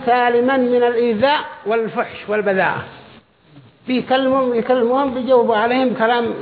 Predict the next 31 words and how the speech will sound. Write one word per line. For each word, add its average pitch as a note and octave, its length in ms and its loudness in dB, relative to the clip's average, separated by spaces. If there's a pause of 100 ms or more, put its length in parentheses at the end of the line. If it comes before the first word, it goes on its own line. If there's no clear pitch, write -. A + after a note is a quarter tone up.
(640)
لا A#3+ 160 2
فيه A3+ 320 2
بذاءة G3+ 560 2
ولا A3+ 280 2
فيه G3+ 160 4
إيذاء A#3 380 2
ولا A3 140 2
شيء. C#3+ 160 -4 (760)
ولا A#3+ 280 2
يحاولوا B3+ 500 0
فيه A#3+ 200 -2
أي A#3 120 -2
شيء G#3+ 420 -2
إثارة، G3 260 2
بل B3 180 0
يحاولوا C4 400 2 (340)
ت-، G3 240 -4
تفهيمهم A3 640 2
ولا G#3+ 220 4
تعريفهم G#3 680 0 (540)
فقط. G#3 260 0 (1300)
هذا C4+ 280 0
في C4 180 0
أكثر C4 300 0
الأحوال. F3+ 380 0 (520)
طبعًا F#3 400 -2
قد B3+ 160 -2
يجوا A3 180 -4
بهم G3+ 240 0 (560)
حالات G#3 360 0
خاصة، G#3 480 -4